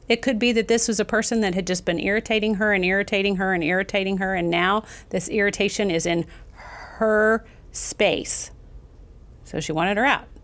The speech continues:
And because the brain with dementia doesn't have that ability to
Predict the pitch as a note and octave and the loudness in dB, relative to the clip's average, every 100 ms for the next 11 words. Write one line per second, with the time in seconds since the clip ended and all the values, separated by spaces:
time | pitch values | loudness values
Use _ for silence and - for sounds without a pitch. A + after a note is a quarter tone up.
0 | - - - - - - - - - F#3+ | -20 -20 -20 -20 -20 -20 -20 -20 -6 0
1 | F3+ F3+ F3 F3 G3 F#3+ G3 F3 F#3+ F#3+ | 2 2 0 0 0 0 -2 0 2 4
2 | F#3+ F#3+ - G3 F3+ F#3 F3+ E3+ - F3+ | 2 0 -2 -4 -2 0 2 2 2 0
3 | E3+ F3 E3+ D#3+ F#3 F#3 F3 F3 E3+ - | 2 0 0 2 2 2 2 2 0 -4
4 | E3+ G3 G#3 G#3 F#3 F3 E3+ - F#3 F3 | -2 2 2 2 2 0 -4 -2 0 0
5 | F3 | -2